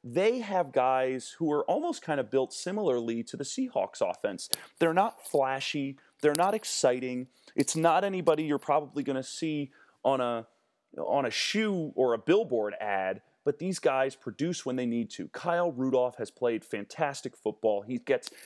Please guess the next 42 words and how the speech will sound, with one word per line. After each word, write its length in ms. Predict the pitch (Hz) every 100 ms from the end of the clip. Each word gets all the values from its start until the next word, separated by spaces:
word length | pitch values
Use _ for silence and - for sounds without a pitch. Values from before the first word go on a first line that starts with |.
| -
these 180 | 117 -
great 400 | 113 127 165 -
touchdown 480 | 147 - 139 120
catches 460 | 113 123 117 - 110
when 100 | 107
he 60 | 104
really 320 | 117 147 139
needs 260 | 131 120 -
to, 140 | 131
third 300 | - 165 160
down 220 | 156 143
conversions 520 | - 120 120 120 123
when 120 | 107 104
he 80 |
really 340 | 92 123 147 143
needs 320 | 131 127 -
to. 240 | 135 127 - - _ -
Um, 300 | 123 117 107 _ _ _ _ _ -
the 120 | 127
rookie 380 | 120 156 - 151
Stefon 720 | - - 165 - 151 135 107
Diggs. 580 | 127 143 160 151 - - - -
I 80 | -
mean, 140 | 151
Stefon 560 | 143 - 170 - 147 117
Diggs 320 | 139 160 139
is 120 | 147
a 40 | 139
guy 340 | 143 131 139
who 100 | 123
will 160 | 127 123
get 160 | 131
a 60 | 110 - -
big 480 | 147 151 147 127 - _ -
catch 400 | - 156 135 - - -
right 140 | - -
when 140 | 147
you 60 | 143
need 160 | 139
it 120 | 135 131
to 60 |
happen. 500 | 120 131 127 135 123